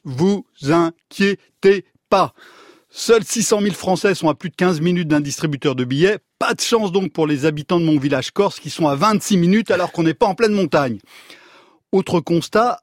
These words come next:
si près de trois distributeurs disparaissent chaque jour,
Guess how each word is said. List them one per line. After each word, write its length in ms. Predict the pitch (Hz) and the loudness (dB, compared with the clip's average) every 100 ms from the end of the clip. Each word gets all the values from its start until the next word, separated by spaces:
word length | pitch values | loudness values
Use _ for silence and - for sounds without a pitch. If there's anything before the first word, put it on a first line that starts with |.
| - | -10
si 220 | - 170 | -6 -6
près 240 | - 208 175 | -4 -2 0
de 100 | 156 | -2
trois 380 | - 98 202 | -4 -2 -2
distributeurs 840 | 170 170 - - 170 156 151 180 147 | -2 -8 -16 -6 -6 -4 -2 -2 -2
disparaissent 480 | - 156 131 131 | -4 -6 -4 -4
chaque 200 | - 135 | -4 -4
jour, 380 | 120 175 220 240 | -2 0 0 -2